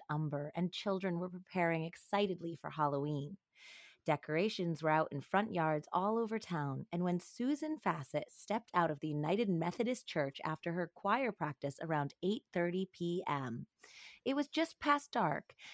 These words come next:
and the air smelled of distant wood smoke. The bubbly middle-aged mother chatted animatedly as she exchanged goodbyes with her choir mates.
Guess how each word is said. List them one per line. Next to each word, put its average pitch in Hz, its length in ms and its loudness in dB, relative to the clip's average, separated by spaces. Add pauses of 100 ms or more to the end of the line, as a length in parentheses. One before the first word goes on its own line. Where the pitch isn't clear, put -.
and 214 140 10
the - 100 6
air 202 260 8
smelled 175 520 4
of 147 180 -6
distant 190 500 4
wood 165 220 2
smoke. - 460 -8 (560)
The 233 60 4
bubbly 262 460 8
middle-aged 190 520 6
mother 147 300 4
chatted 160 480 0
animatedly 175 680 4
as 160 140 0
she - 140 -2
exchanged 208 520 0
goodbyes 147 480 0
with - 80 -8
her 185 140 -2
choir 170 380 0
mates. - 540 -12